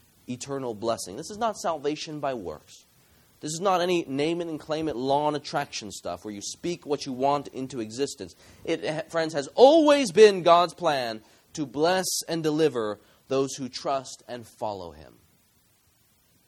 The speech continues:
Drawing from the Old Testament, Peter roots the experience of these Christians, you Christians, once again,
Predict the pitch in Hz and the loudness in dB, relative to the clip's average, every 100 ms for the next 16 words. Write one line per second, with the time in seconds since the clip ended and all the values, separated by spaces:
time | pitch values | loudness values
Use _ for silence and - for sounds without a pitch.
0 | _ _ _ _ _ 113 135 156 160 165 | _ _ _ _ _ -8 2 4 6 2
1 | 160 151 143 143 165 151 - 117 - 156 | -2 -4 -2 -2 -4 -8 -8 -14 -12 -10
2 | 147 139 110 135 165 - - 120 - - | -6 -6 -6 -6 -6 -8 -10 -10 -10 -10
3 | 147 147 135 113 139 156 - 170 - 160 | -6 -6 -6 -10 -10 -10 -8 -10 -8 -12
4 | 151 151 - _ _ - 120 175 - 175 | -12 -16 -20 _ _ -10 -4 -2 0 -2
5 | 156 165 147 135 160 170 131 101 92 | -2 -6 -8 -4 -4 -6 -8 -8 -10